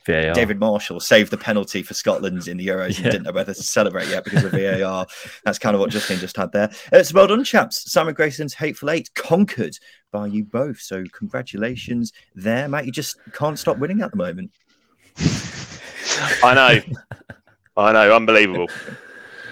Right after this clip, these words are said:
Speaker 2: There you go. Football teams winning all the time, winning in Simon Grayson's Hateful Eight. What a time to be Matt Barclay. And that brings an end to the Second Tier podcast for another week. We'll be back again on Thursday to talk about the midweek round of games, including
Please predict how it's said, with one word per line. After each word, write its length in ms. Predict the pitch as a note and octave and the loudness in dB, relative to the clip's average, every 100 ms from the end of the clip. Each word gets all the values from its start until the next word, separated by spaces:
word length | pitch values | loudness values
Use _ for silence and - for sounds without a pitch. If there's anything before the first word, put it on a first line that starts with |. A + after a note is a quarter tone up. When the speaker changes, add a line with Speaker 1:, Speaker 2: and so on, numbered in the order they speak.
| - - - A3 - - - | -20 -8 -6 -6 -10 -14 -6
Speaker 2:
There 80 | F#2 | -2
you 60 | |
go. 120 | F2 | 0
Football 380 | A2 G2+ C#3+ C3+ | 0 0 0 0
teams 280 | A2 A#2+ G#2+ | 2 2 4
winning 220 | A2 G#2 | 2 4
all 100 | G#2 | 2
the 80 | G2+ | 2
time, 420 | G2+ G#2+ G2+ G2+ - - | 0 0 2 0 -4 -2
winning 200 | B2+ B2 | 0 2
in 80 | F#2+ | 0
Simon 300 | - F2+ F2+ | -2 -2 -2
Grayson's 420 | F#2 F#2 F2+ E2 | -6 -6 -10 -10
Hateful 320 | F2+ F2+ - | -8 -8 -4
Eight. 100 | G#2 | 0
What 140 | A#2+ F3 | 6 6
a 140 | D#3+ | 6
time 360 | - D3+ D3 C3+ | 2 2 2 0
to 120 | A2 | 0
be 120 | B2 | -2
Matt 180 | A2 A2 | -2 0
Barclay. 380 | A2+ G#2+ - G#2 | 2 2 2 2
And 140 | G2 | 2
that 100 | A#2+ | 0
brings 220 | A#2 A#2+ G#2+ | 0 0 0
an 80 | |
end 260 | G#2+ G#2+ G2+ - - - | 2 2 -2 -10 -16 -12
to 180 | - B2 | -2 -2
the 100 | A#2 | -2
Second 340 | - A2+ - | -2 -4 -2
Tier 320 | G#2+ - G#2 G2+ | -4 2 2 2
podcast 580 | - G2+ - F#2+ F#2+ - | 0 -4 -2 -8 -8 -8
for 240 | G#2 F#2+ - | -4 -4 -4
another 300 | F#2+ G#2 G2+ | -2 -2 0
week. 260 | B2+ A2+ | -2 0
We'll 80 | F#3 | 0
be 80 | E3+ | 0
back 240 | C#3 - | -2 -4
again 260 | - B2+ A2 | 0 2 2
on 160 | A2 G#2 | 0 -2
Thursday 460 | - A2 G#2+ - | -2 -2 -2 -4
to 120 | F#2+ - | -10 -8
talk 260 | B2 G#2+ | -6 -6
about 220 | - G2+ | -6 -8
the 220 | - G2 E2+ - - _ | -8 -10 -10 -20 -20 _
midweek 380 | A#2 G#2+ A2 G2+ | -6 -2 -4 -4
round 240 | F#2+ G#2 G2+ | -4 -2 -4
of 120 | - | -6
games, 340 | G2 G2+ G2 - | -4 -4 -6 -8
including 800 | G2+ - - C#3 A#2+ A#2 F#2+ | -10 -10 -4 -2 0 -2 -4